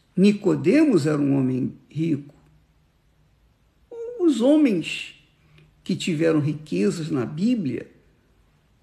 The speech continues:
que foram homens de Deus, que preservaram a sua conduta moral,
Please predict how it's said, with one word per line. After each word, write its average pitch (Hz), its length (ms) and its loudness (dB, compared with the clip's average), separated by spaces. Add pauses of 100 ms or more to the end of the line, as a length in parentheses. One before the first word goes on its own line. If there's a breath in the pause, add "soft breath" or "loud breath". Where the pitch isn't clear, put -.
(200)
que - 160 -6
foram 170 640 -2
homens 170 340 2
de 151 140 -8
Deus, 220 480 0
que 156 160 -8
preservaram 185 1600 0
a 131 80 0
sua 165 440 -4 (360 loud breath)
conduta 180 1000 0
moral, - 1000 0